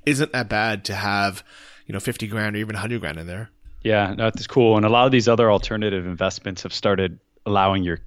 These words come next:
Speaker 2: cash to sit in there and accumulate.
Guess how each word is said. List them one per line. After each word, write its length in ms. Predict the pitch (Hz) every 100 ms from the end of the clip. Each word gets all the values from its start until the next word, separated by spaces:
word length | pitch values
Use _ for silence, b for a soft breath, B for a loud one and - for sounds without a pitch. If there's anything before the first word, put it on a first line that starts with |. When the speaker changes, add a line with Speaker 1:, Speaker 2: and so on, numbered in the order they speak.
| - - -
Speaker 2:
cash 520 | - 98 113 127 - - - -
to 120 | 107
sit 280 | - - 113
in 160 | 110
there 200 | 104 110 123
and 140 | 107
accumulate. 680 | 92 - 101 107 110 113